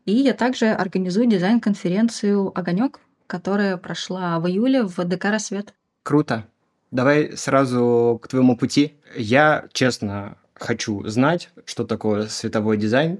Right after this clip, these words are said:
Speaker 2: потому что, когда мы готовились к этому выпуску, коллеги меня предупредили, что профессия эта на самом деле довольно-таки молодая. А ты уже несколько лет назад пришла в эту профессию. Так, э, у меня, собственно, вопрос, как ты пришла к этому решению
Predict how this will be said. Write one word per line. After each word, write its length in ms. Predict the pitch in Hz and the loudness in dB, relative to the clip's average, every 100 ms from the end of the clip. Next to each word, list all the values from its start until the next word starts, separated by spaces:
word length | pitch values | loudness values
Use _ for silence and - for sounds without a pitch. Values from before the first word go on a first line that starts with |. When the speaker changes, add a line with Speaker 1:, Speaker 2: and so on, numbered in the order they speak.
| - | -8
Speaker 2:
потому 280 | 110 104 101 | -4 -2 -2
что, 140 | - | -4
когда 260 | 113 107 104 | -2 0 0
мы 160 | 104 | 0
готовились 560 | 101 117 117 104 104 - | 0 0 0 0 -2 -2
к 60 | |
этому 220 | 107 110 110 | -4 -2 -2
выпуску, 360 | 156 175 104 | -4 -8 -6
коллеги 320 | 101 107 127 | -2 0 0
меня 140 | 123 120 | 0 0
предупредили, 600 | - 131 151 139 110 98 | -4 -4 -2 0 0 -2
что 220 | 98 101 | -6 -8
профессия 540 | 92 104 - 214 - 104 | -6 -6 -4 -4 -4 -8
эта 220 | 95 95 | -6 -8
на 120 | 101 | -8
самом 240 | - 101 | -6 -4
деле 180 | 101 98 | -4 -4
довольно-таки 460 | 98 117 139 151 123 | -2 -2 -2 -4 -2
молодая. 520 | 131 151 101 92 107 - - - _ | 0 0 0 -2 -8 -18 -20 -20 _
А 180 | 107 107 | 0 0
ты 480 | - 139 196 170 113 | 2 0 2 0 -2
уже 280 | 110 110 123 | -2 0 2
несколько 360 | 120 - 117 | 0 -2 -4
лет 200 | 110 110 | -4 -2
назад 440 | 110 101 156 - - | -2 2 0 -2 -8
пришла 360 | 113 - 110 98 | -8 -2 -2 -2
в 40 | |
эту 220 | 92 98 | -6 -10
профессию. 760 | 98 - 101 170 - 107 107 - - | -8 -6 -2 -2 -2 -8 -10 -14 -12
Так, 220 | 107 - | -10 -2
э, 240 | 110 110 | 0 2
у 60 | 110 | 2
меня, 200 | 110 110 | 2 0
собственно, 360 | 113 - 110 107 | -2 -2 0 0
вопрос, 440 | 107 120 110 - _ | 2 0 -2 -6 _
как 220 | - 127 - | 0 0 0
ты 80 | |
пришла 360 | 101 113 - 107 | -4 -4 -4 -2
к 60 | 110 | -2
этому 260 | 107 104 | 0 -2
решению 500 | 107 - 165 165 117 | -2 0 2 2 0